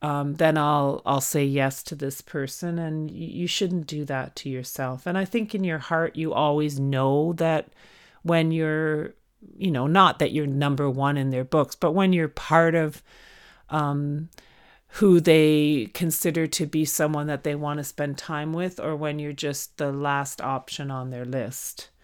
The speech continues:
And that goes with this, "When someone shows y-,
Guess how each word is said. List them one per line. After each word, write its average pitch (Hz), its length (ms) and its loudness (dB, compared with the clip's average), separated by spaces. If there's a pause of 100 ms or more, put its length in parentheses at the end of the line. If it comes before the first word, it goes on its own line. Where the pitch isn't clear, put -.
(800)
And 196 280 4
that 202 240 6
goes 175 280 4
with 170 200 0
this, 175 240 0
"When 175 120 2
someone 185 380 2
shows 170 400 0
y-, 165 80 -10